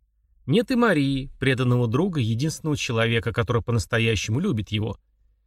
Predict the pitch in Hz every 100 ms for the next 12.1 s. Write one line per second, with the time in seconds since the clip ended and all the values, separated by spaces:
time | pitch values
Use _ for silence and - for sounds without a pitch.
0 | - 156 190 156 185 170 160 170 160 151
1 | - 156 151 - 147 127 151 - 185 131
2 | 113 101 123 117 113 117 135 131 117 98
3 | 117 127 107 117 104 104 104 147 180 110
4 | - _ _ _ _ _ _ _ _ _
5 | _ _ _ - 196 202 196 202 226 196
6 | - - - 107 120 110 113 113 131 139
7 | - - 113 101 92 110 104 110 - 107
8 | 98 104 110 104 - - _ _ _ _
9 | - 165 220 214 202 220 208 170 170 175
10 | 175 214 - 110 98 147 107 98 131 135
11 | 107 - - _ _ _ 156 - 101 -
12 | 98